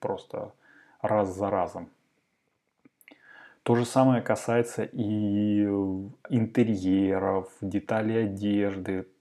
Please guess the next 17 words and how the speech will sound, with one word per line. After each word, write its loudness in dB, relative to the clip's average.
то, -2
как -4
он 0
подходит 0
к -20
визуальному, 2
ой, -2
к -10
аудио 0
оформлению. 2
В -2
общем, -2
все, 0
все, 0
все. 2
Вот, 2
э, -2